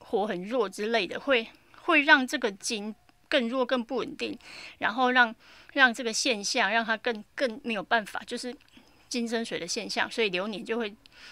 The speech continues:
影响很大。那别人没有办法帮上忙，可能还帮倒忙，会变成小人啊。那我们只能说这二十年，这壬申癸酉这二十年，他其实可能很想做什么，会很想，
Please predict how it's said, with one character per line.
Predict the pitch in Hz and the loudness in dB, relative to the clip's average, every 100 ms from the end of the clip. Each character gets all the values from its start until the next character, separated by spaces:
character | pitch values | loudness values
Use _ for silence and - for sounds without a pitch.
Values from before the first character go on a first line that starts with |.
| - | -6
影 | 226 | 0
响 | 233 202 | 2 2
很 | 190 170 | 0 0
大。 | 226 196 - - | 4 4 2 2
那 | 269 233 - - | 2 2 -6 -20
别 | - 220 | -6 -2
人 | 233 208 | 0 -2
没 | 220 | -2
有 | 196 | -2
办 | - 226 | 2 2
法 | 190 - - | 2 -6 0
帮 | 202 214 | -2 0
上 | 226 180 | -4 -4
忙， | - | -6
可 | 190 175 | -10 -10
能 | 180 | -2
还 | 175 | 0
帮 | - 190 | 0 0
倒 | 220 185 | 2 0
忙， | - 226 | 0 -12
会 | - 254 | -12 -8
变 | 233 | -6
成 | 180 175 185 _ - | -6 -8 -10 _ -8
小 | - 220 | 2 2
人 | - - - | 2 -10 -6
啊。 | - | -4
那 | 269 254 - - - - - | 0 -2 -2 -18 -16 -18 -8
我 | 220 | -6
们 | 196 208 - | -4 -6 -10
只 | 202 | -10
能 | 185 220 | -8 -4
说 | 240 226 | -2 -2
这 | 233 269 | 0 2
二 | 269 | 2
十 | 233 175 | -2 -6
年， | 190 165 180 - - _ _ _ | -8 -8 -10 -14 -20 _ _ _
这 | - 269 202 | -4 -2 -2
壬 | 262 269 | -2 -2
申 | 233 226 | -2 -6
癸 | 226 175 | -4 -6
酉 | 190 175 | -4 -4
这 | - | -2
二 | 240 | -2
十 | 233 175 | -4 -8
年， | 202 - - - _ _ - - - - - - | -8 -10 -12 -20 _ _ -20 -20 -20 -18 -18 -18
他 | - 330 | -2 0
其 | 311 | 0
实 | 226 202 | -4 -6
可 | - 175 | -6 -6
能 | 185 | -8
很 | 185 226 226 | -8 -6 -4
想 | 247 170 165 | -2 -2 -2
做 | - 269 202 | -8 -6 -6
什 | - | -8
么， | - 226 | -12 -10
会 | 214 | -8
很 | 196 190 | -8 -8
想， | 208 160 | -6 -6